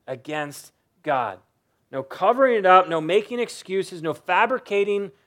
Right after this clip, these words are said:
ridiculous stories to somehow make your sin not seem so bad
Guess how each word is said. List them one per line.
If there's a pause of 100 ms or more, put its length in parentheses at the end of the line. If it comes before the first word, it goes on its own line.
ridiculous
stories
to
somehow
make
your
sin
not (180)
seem
so
bad